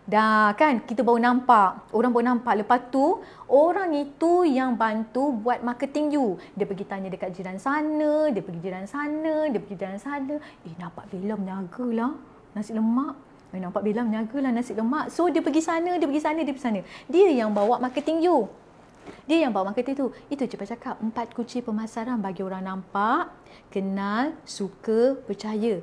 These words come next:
Empat kunci ni dah cukup. Ini adalah empat kunci pemasaran. Ha,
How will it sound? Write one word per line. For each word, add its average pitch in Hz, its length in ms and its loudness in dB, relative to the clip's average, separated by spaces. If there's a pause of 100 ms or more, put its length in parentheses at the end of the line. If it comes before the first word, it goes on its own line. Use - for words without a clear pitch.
(280)
Empat 285 720 -4
kunci 269 480 -2
ni 277 160 2
dah 208 320 -8
cukup. 226 560 -6
Ini 226 400 -2
adalah 202 480 -6
empat 247 480 -4 (160)
kunci 220 320 -4
pemasaran. 190 560 -10 (800)
Ha, 175 80 -8